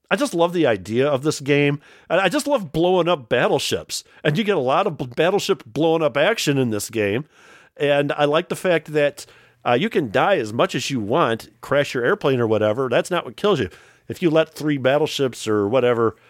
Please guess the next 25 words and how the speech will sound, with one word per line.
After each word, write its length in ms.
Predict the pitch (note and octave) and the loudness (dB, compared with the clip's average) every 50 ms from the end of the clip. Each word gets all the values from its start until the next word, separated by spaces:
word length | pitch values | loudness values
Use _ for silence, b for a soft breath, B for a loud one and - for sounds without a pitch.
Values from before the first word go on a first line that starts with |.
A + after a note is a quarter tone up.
| b b b | b b b
get 160 | C#3+ - - | -4 -4 0
past 400 | B2 C#3+ E3 F3+ E3 - - - | 0 0 0 0 0 -4 -4 -2
you, 160 | G#2+ G#2+ A2 b b b b b | 0 0 -2 b b b b b
that's 320 | C3+ D3+ F#3+ G3 F#3+ - - | 0 0 0 0 -2 -6 -8
your 80 | G#2+ | -6
game. 380 | G2+ A2 D3+ F3+ C3 G2 F#2+ F#2 | -2 0 0 0 0 -2 -4 -6
Your 80 | A2+ | -4
game's 240 | A#2+ D#3 E3 C#3+ A#2 | -2 0 0 0 0
over 240 | C#3+ F3+ D#3 B2+ A2 | 0 0 0 0 -2
at 80 | G#2 - | -2 0
that 220 | C3+ F3 - - | -2 -2 -2 -2
point 180 | - A#2 A#2 - | -4 -6 -6 -6
because 340 | A#2 - - A#2 G#2+ G2 | -6 -2 0 0 0 0
supposedly 500 | - - - F#2+ - D3+ C#3 A2 B2 B2 | -2 -4 -4 0 0 0 2 2 0 0
they 120 | A#2 A2+ G#2+ | 2 0 0
can 140 | - A#2 G#2 | 0 -2 -4
get 160 | A#2 A2+ - | -4 -4 -4
to, 160 | - F#2+ F2+ - - | -6 -8 -8 -2 -2
I 140 | G2+ G2 | 0 0
don't 100 | F#2+ G2 | 0 0
know, 120 | F#2+ F2+ F#2 | -2 -2 -4
Iwo 260 | - A#2 A2+ G#2+ G#2 | -4 -4 -4 -4 -4
Jima 300 | F2+ E2+ G2 G#2+ G#2 G#2 G2+ | -6 -4 -6 -4 -4 -2 -2
or 120 | G2 F#2+ F#2 | -2 -2 0
wherever 460 | G#2 A2 A2+ B2 B2 G#2+ G#2 G#2 | 0 2 2 2 2 2 0 -6